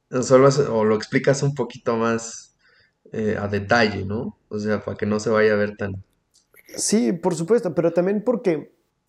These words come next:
Speaker 2: eh, es que, a ver, yo entiendo que,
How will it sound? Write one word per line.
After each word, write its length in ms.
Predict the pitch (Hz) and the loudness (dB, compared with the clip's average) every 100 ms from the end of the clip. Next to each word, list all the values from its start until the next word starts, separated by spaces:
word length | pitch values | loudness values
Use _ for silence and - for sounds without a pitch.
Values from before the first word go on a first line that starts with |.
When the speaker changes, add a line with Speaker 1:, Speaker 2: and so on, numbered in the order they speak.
| _ - | _ -2
Speaker 2:
eh, 560 | 151 151 151 151 - - | 0 2 2 0 -4 -10
es 140 | 156 | -2
que, 80 | 185 | 2
a 20 | |
ver, 300 | 170 170 170 - | 2 2 -2 -4
yo 180 | 160 180 | 0 2
entiendo 420 | 180 180 180 185 | 2 0 0 0
que, 400 | 151 143 - | 0 0 -2